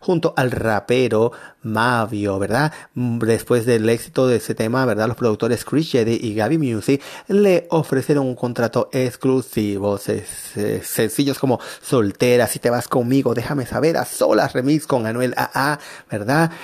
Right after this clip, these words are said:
Alex Rose y Liano, Luz apagada con Ozuna, Rauw Alejandro y Liano,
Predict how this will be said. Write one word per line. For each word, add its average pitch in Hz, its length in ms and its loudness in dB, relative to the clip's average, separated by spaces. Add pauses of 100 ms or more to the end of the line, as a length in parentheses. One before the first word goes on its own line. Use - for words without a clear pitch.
(100)
Alex 113 320 0
Rose 123 320 2
y 131 40 -2
Liano, 131 480 2
Luz 120 220 -2
apagada 113 440 0
con 110 240 -4
Ozuna, 139 600 2 (240)
Rauw 107 240 0
Alejandro 135 540 0
y 151 60 0
Liano, 123 420 -2